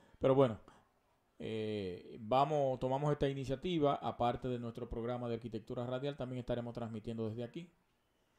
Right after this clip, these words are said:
Espero le pueda servir para algo lo que digamos desde aquí.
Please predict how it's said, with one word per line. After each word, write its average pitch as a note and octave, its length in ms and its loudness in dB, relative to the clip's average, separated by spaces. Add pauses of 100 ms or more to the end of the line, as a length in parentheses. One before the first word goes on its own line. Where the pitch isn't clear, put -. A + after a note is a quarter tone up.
(160)
Espero B2+ 340 -2
le B2+ 100 -2
pueda C3 240 -2
servir C3+ 360 -4
para C#3 280 2
algo C#3+ 180 -4
lo A#2+ 140 -8
que G#2 240 -6
digamos A#2 440 -8 (720)
desde G2+ 320 -2
aquí. D#3 360 2